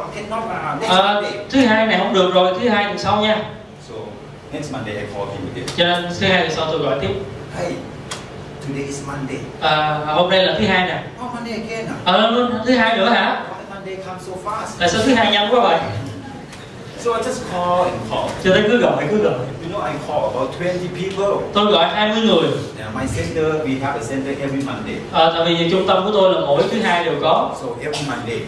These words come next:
Speaker 2: Cho nên mỗi thứ hai,
Speaker 1: I try to find some time, five to ten minutes.
Speaker 2: à, tôi cứ kiếm ra năm mười phút.
Speaker 1: Call friends.
Speaker 2: Gọi cho bạn.
Speaker 1: Yeah, I call twenty of them.
Speaker 2: Tôi gọi hai mươi người họ.
Speaker 1: Invite all of them come to the center.
Speaker 2: Mời hai mươi người họ tới trung tâm.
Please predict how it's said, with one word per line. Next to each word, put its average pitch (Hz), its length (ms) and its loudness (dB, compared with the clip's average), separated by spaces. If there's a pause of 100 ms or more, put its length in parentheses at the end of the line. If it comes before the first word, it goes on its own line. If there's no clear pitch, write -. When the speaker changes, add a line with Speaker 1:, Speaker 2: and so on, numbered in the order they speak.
(140)
Speaker 2:
Cho - 60 6
nên - 140 2
mỗi 160 160 6
thứ 240 80 4
hai, 190 280 4
Speaker 1:
I - 60 -6 (380)
try - 80 -8
to - 340 -10
find - 200 -8
some - 140 -8 (120)
time, 107 140 -8 (160)
five - 200 -8
to - 60 -10 (140)
ten 156 160 -4
minutes. - 380 -4
Speaker 2:
à, 170 200 4
tôi 190 180 0
cứ 240 160 4
kiếm 240 180 2
ra - 120 6
năm 180 200 0
mười - 100 4 (120)
phút. 120 160 4 (460)
Speaker 1:
Call 120 140 -4 (140)
friends. - 340 -6 (160)
Speaker 2:
Gọi 143 200 4
cho 143 80 4
bạn. 143 300 4
Speaker 1:
Yeah, - 140 -8
I - 60 -8 (140)
call 117 120 -4
twenty 170 460 -2
of - 160 -2
them. 113 120 -2 (220)
Speaker 2:
Tôi 180 100 6
gọi 160 220 4
hai 190 220 2
mươi 190 120 0
người 160 160 0
họ. 143 380 2
Speaker 1:
Invite 170 480 -4
all 185 300 0
of 208 140 0
them 165 120 -2 (120)
come 135 180 -6
to 113 80 -8
the - 140 -4
center. 120 240 -4 (200)
Speaker 2:
Mời 180 400 2
hai 214 200 2
mươi 214 100 2
người 185 180 0
họ - 200 0
tới 226 140 -2
trung 214 140 0
tâm. 214 140 4